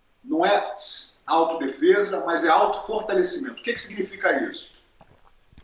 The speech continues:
Significa que antes de você pensar em lutar, antes de você pensar em competir,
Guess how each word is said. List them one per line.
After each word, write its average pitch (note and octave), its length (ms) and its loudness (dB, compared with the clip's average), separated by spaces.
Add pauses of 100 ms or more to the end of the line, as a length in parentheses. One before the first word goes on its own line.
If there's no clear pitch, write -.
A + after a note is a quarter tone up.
Significa G#3+ 680 -2
que F#3 160 -4
antes C4+ 320 4
de F#3 80 -4
você F3+ 340 2
pensar - 760 0 (300)
em E3 120 0
lutar, - 840 0 (840)
antes G#3 220 0
de E3+ 60 -4
você D#3+ 260 -2
pensar C3+ 380 -4
em - 100 -6
competir, - 880 0